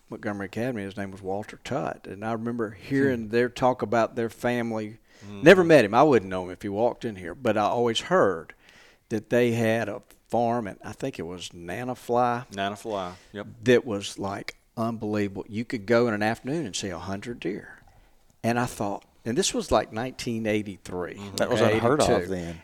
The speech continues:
Speaker 1: And I thought, "What in the wor-, how in the world?" So what is that world like now after many, many years of having that many deer?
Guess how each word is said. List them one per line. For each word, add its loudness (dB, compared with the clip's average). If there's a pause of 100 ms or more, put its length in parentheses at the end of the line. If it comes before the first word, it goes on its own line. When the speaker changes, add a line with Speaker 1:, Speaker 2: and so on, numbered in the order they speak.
Speaker 1:
And 2
I 4
thought, -8
"What -4
in -12
the -10
wor-, -12
how -6
in -10
the -16
world?" -10 (480)
So 2
what 4
is 0
that 4
world 2
like 0
now -4
after -4 (180)
many, -4
many -4
years -6
of -4
having -2
that -8
many -10
deer? -12